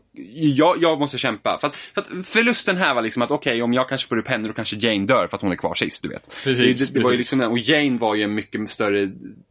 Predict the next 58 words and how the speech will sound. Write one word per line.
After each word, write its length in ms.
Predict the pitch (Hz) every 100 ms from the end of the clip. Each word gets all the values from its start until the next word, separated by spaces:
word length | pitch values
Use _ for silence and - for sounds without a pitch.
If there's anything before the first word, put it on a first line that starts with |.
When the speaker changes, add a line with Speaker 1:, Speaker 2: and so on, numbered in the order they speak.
| _
Speaker 1:
liksom, 380 | 117 - 110 104
kraft 360 | - 135 - 123
i 40 |
gruppen, 420 | 170 - - -
så 80 | -
att 80 | 135
säga. 100 | 135
Speaker 2:
Ja, 140 | 123
precis. 340 | 104 123 120 117
En 100 | 113
bättre 300 | 110 110 117
asset. 420 | - 113 104 -
Speaker 1:
Eh, 120 | 110
precis. 320 | 104 120 104 80
Så 60 |
att 60 | 107
jag 160 | 139 143
var 80 |
liksom, 200 | 117 -
nej, 120 | 139 151
men 120 | 151
jag 120 | 147 -
dundrar 220 | - 123 120
till 140 | 147
henne, 140 | 110
kom 280 | 107 185 156
nu, 120 | 110
liksom. 220 | 95 - 135
Hon 120 | 165
bara, 160 | -
"Åh", 380 | 294 262 165 156 127
blev 140 | 120
rädd 160 | 117 104
och 60 |
så 100 | -
gick 160 | 110 -
vi 60 | 101
upp, 140 | -
liksom. 280 | - 92 - - -
Speaker 2:
Ja. 300 | 117 110 98
Speaker 1:
Ehm, 480 | 104 101 101 98 - _ _
det 220 | 131 185
var 120 | 190 175
skött 280 | 127 -
bra. 220 | - 147 95
Men 560 | 117 233 214 185 208 226 _
för 80 | -
mig 240 | 185 214 175
så 100 | 143
dog 220 | 127 110
Sarah 360 | - 110 92 92
i 40 |
alla 120 | 92
fall. 280 | - - - _ _
Speaker 2:
Ja, 280 | 151 - -
för 80 | 131
mig 120 | 117
också. 200 | -